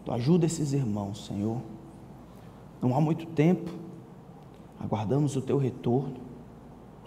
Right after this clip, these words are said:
Faz-nos viver com intensidade, pelas coisas certas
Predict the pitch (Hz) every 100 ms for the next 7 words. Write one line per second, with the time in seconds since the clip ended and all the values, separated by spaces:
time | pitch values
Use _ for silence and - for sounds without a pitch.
0 | - - - - - - - - - -
1 | - 101 104 113 104 107 107 117 - 117
2 | - 120 - - - - - - - -
3 | - - - - - - - - 107 -
4 | - 127 127 127 - 123 - - - -